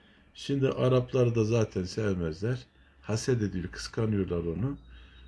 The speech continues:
E, bu peygamberlik onlara geçerse, peygamber aynı zamanda devlet başkanıdır. Devlet de onlara geçer, iktidar da onlara geçer, nimetler de onlara geçer. Yani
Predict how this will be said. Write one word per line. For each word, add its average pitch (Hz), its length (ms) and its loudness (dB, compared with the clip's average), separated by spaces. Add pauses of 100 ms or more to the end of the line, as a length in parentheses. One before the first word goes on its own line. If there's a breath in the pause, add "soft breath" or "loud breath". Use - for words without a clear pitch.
(140)
E, 123 340 0
bu 143 160 -2
peygamberlik 131 880 4
onlara 127 360 2
geçerse, 127 680 2 (460 soft breath)
peygamber 127 500 4
aynı 127 240 4
zamanda 120 560 2
devlet 123 400 4
başkanıdır. 101 680 -2
Devlet 135 400 6
de 104 60 -2
onlara 87 300 -2
geçer, 82 380 -4 (100)
iktidar 120 520 0
da 101 60 2
onlara 85 320 -2
geçer, 87 380 -4
nimetler 120 680 2
de 95 40 -4
onlara 90 280 -4
geçer. 85 400 -8
Yani 120 360 2